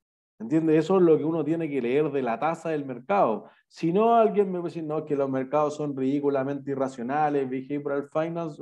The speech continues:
se puede entender también. Pero, pero obviamente si uno trata de aplicar lógica, bueno, es que Suecia es menos duro que la zona euro en su conjunto. Pues igual uno dice, "Oye, pero discrememos dentro de la zona euro". Sí, por eso que la tasa de Alemania y de Francia es mucho más baja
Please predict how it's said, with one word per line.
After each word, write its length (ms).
se 200
puede 200
entender 520
también. 480
Pero, 340
pero 240
obviamente 560
si 140
uno 260
trata 300
de 60
aplicar 320
lógica, 460
bueno, 260
es 80
que 140
Suecia 540
es 160
menos 480
duro 280
que 80
la 140
zona 300
euro 240
en 80
su 180
conjunto. 680
Pues 160
igual 300
uno 160
dice, 280
"Oye, 220
pero 200
discrememos 680
dentro 300
de 60
la 100
zona 280
euro". 260
Sí, 180
por 180
eso 200
que 100
la 140
tasa 320
de 100
Alemania 500
y 40
de 80
Francia 480
es 60
mucho 340
más 200
baja 440